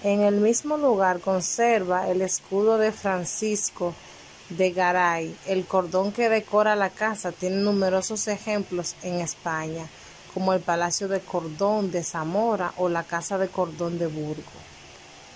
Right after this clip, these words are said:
Casa de las Monedas. Su construcción data aproximadamente para el año mil quinientos cincuenta.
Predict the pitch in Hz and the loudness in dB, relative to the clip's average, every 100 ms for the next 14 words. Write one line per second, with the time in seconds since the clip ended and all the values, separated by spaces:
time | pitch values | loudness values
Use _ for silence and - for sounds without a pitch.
0 | - - - - - - - - - - | -20 -20 -20 -20 -20 -20 -20 -20 -20 -20
1 | - - - - - - - - - - | -20 -20 -20 -20 -20 -20 -20 -20 -20 -20
2 | - - - - - - 208 220 - 240 | -20 -20 -20 -20 -20 -4 0 0 2 4
3 | 233 214 - 165 156 143 139 131 131 - | 4 2 0 -2 -2 -2 -4 -6 -8 -10
4 | - - - - - - - - 220 214 | -12 -20 -20 -20 -20 -20 -12 -4 -4 0
5 | 226 220 214 220 - 240 269 294 220 208 | 0 0 0 -2 0 0 0 2 2 4
6 | 175 - 170 - 180 - 190 - 190 196 | 2 0 -2 0 -2 -2 -2 -2 -2 0
7 | 202 220 233 247 233 202 190 180 180 202 | 2 2 2 0 0 0 2 2 0 0
8 | 196 196 226 226 233 202 208 196 202 196 | 2 2 2 2 0 2 0 -2 -4 -4
9 | 170 - 175 160 156 - | -6 -2 -2 -2 -6 -8